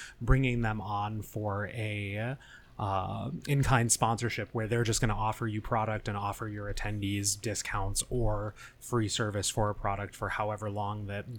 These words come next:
they want to implement it. Um, there's that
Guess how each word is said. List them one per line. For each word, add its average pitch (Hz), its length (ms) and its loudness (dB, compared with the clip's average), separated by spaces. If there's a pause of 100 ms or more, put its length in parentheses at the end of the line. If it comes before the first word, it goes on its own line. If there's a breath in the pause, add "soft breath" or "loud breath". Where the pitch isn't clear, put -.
they 104 140 -2
want 104 300 -6
to 104 100 -6
implement 123 460 -4
it. 147 200 -2 (460 loud breath)
Um, 101 520 0 (200)
there's 113 520 0
that 104 320 2